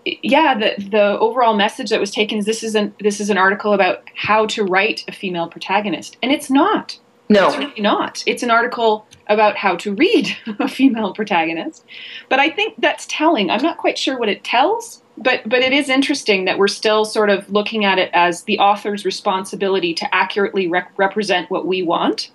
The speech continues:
Speaker 1: as readers. And I say we because, you know, all of us as, as authors, we're all readers first and foremost. And we are all of us, um, guilty of, of the same sins and, uh, and, you know, responsible for the same wins. I,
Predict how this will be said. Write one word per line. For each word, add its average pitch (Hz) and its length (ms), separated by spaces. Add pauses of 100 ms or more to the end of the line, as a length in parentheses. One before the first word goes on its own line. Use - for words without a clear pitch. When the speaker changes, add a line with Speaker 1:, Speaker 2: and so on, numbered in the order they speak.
Speaker 1:
as 180 220
readers. 190 560 (100)
And 220 120
I 233 60
say 269 200
we 233 220
because, 202 600
you 214 120
know, 170 240 (120)
all 220 200
of 185 100
us - 480
as, 180 300
as 180 100
authors, 180 380
we're 190 80
all 226 180
readers 175 380
first 175 300
and 165 160
foremost. - 600 (140)
And 214 120
we 240 120
are 240 80
all 247 160
of 254 100
us, 226 400
um, 190 300
guilty 226 400
of, 185 260
of 196 140
the 196 80
same 208 340
sins 202 560
and, 180 400
uh, 165 280 (180)
and, 170 480
you 196 120
know, 175 80
responsible 190 480
for 190 120
the 175 100
same 180 260
wins. 185 320
I, 190 380